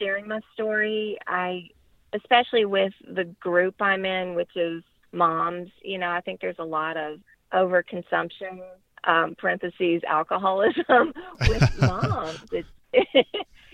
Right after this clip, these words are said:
Speaker 1: you know, wine is so, is so acceptable, and, you know, okay, a glass of wine's okay, a bottle probably is not. So yeah, I just, I want to share my hope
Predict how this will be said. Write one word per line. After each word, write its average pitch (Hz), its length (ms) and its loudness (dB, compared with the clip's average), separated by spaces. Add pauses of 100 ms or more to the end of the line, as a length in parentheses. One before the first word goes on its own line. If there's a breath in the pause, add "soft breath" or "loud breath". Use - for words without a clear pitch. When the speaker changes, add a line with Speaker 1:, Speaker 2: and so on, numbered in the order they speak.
Speaker 1:
you 311 140 -6
know, 208 320 4
wine 214 640 0
is 196 140 -4 (140)
so, 190 640 0 (140)
is 185 140 -8 (100)
so 208 80 -2 (140)
acceptable, 180 920 2
and, 156 180 0 (520 loud breath)
you 349 120 -4
know, 269 220 0 (220)
okay, 285 260 -6
a 208 40 -2
glass 233 360 2
of 262 80 -4
wine's 202 260 -2
okay, 208 500 -2 (300)
a 190 80 -2
bottle 202 580 2
probably 320 560 0
is 277 160 -4
not. 285 480 -2 (320)
So - 60 2
yeah, 311 440 4
I - 140 -4
just, 302 200 -8 (340)
I 240 140 -2
want 233 360 -6
to 175 340 -4 (320)
share 175 400 -4
my 165 260 -6
hope 156 380 -8